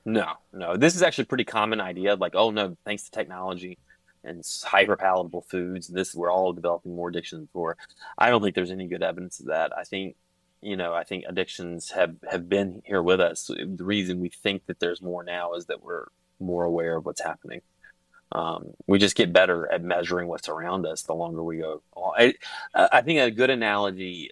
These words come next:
is if you look at sports and sports statistics. And so you might sometimes listen to an old sports fan, like, "Back in my day, we didn't have all these statistics." It's like, I mean, but they were there.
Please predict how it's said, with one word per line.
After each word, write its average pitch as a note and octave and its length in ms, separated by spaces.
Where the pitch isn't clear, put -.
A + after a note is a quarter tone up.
is F2+ 500
if - 160
you A2 100
look G2+ 140
at - 120
sports - 680
and F2+ 140
sports - 380
statistics. - 720
And - 120
so A2 80
you A2 260
might A2+ 220
sometimes G#2 380
listen G2+ 220
to G2+ 80
an F#2 80
old F#2 180
sports F#2 240
fan, F#2 160
like, E2 120
"Back G2+ 200
in G2+ 80
my A#2 160
day, G#2 120
we F#2+ 140
didn't G2 160
have A2+ 160
all G2+ 140
these F2 160
statistics." - 600
It's - 140
like, - 140
I E3+ 80
mean, G3+ 200
but E3+ 160
they F3+ 120
were D3+ 160
there. A#2 420